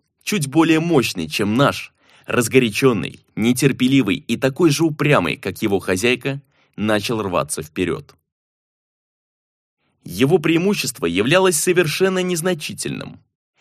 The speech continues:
Белый стреколёт пока опережал нас меньше, чем на четверть корпуса.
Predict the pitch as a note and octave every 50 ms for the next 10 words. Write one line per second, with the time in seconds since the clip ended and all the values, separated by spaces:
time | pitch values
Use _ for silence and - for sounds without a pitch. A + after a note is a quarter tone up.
0 | - - - - - A2 A2+ C#3+ C#3+ B2+ A2+ A2 - - G#2 G2+ G#2 - G#2+ A2
1 | C3 C#3+ C#3+ - _ - G#2+ G#2 - C#3 C#3+ - - - C3 A#2+ A#2+ A#2 A#2 G#2+
2 | A#2 C3+ C3+ C3 C3 C3 C3 - B2+ B2+ C3 B2+ A#2+ - B2 B2 - C3+ A#2 A#2
3 | A#2+ A#2+ - - A2 G2+ - - G2+ - - - - - C3+ - - - - -
4 | - - - -